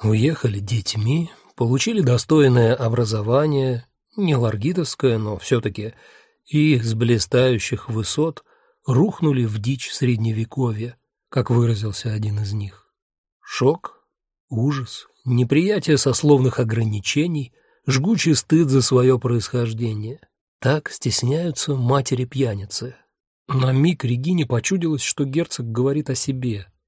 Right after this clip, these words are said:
Он ведь тоже надолго покидал Терафиму. Учился, путешествовал по всей галактике. Но Оливейра ведь нашел силы вернуться. Может быть, потому что сословные ограничения не для него?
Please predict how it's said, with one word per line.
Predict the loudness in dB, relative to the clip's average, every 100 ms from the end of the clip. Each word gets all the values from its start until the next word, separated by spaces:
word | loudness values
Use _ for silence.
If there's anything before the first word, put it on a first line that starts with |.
| _ -4
Он | 0 0
ведь | -2 -2
тоже | 4 6 6
надолго | 2 2 4 2 2
покидал | -2 -2 0 2 2
Терафиму. | 0 -4 -4 -4 -4 -4 -10 _ _ _ _
Учился, | -4 -2 -2 -2 -4 -8
путешествовал | -6 -4 -2 -2 0 0 0 -4 -4 -6 -4
по | -4
всей | -2 -2
галактике. | 0 0 0 -4 -16 -18 -20 _ _ _ _ _ _
Но | 0 2 4 2 2
Оливейра | 0 2 2 4 4 4 4
ведь | 0 -2 0
нашел | 0 4 4 4
силы | 4 2 2
вернуться. | 2 2 4 2 0 -8 -12 _ _ -20 _ _
Может | 0 0 0
быть, | -4 -2
потому | 0 2 0
что | -2 -4
сословные | -4 2 2 4 2
ограничения | 2 0 0 0 0 2 0
не | 0 -2
для | -2 0
него? | 0 0 -4